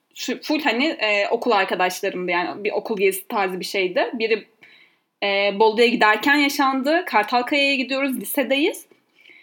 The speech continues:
Ve şey, e, çişimiz geldi. Çok yakın bir arkadaşım var. Onun da geldi. İkimiz böyle kıvranıyoruz.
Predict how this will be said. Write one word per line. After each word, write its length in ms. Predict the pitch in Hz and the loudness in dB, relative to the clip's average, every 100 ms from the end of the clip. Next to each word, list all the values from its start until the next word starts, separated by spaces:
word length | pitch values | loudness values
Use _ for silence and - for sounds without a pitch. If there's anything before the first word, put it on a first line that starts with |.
| _ | _
Ve 260 | 208 349 381 | 2 2 2
şey, 420 | - - 240 220 - | -2 0 2 0 -2
e, 420 | 202 190 185 101 - - | -2 0 -2 -4 -8 -6
çişimiz 420 | - 254 294 330 | -4 2 2 4
geldi. 280 | 240 214 339 | 2 2 0
Çok 160 | 277 | -2
yakın 180 | 254 285 | 0 2
bir 40 | |
arkadaşım 300 | 269 240 262 | 2 0 0
var. 160 | 277 220 | 2 2
Onun 320 | 214 220 269 | 0 2 4
da 80 | 339 | 2
geldi. 360 | 330 311 302 311 | 4 2 0 -2
İkimiz 280 | - 277 | -2 -2
böyle 180 | 294 302 | 0 -4
kıvranıyoruz. 840 | - 254 226 247 302 381 392 508 | -4 -4 0 2 2 2 -2 -4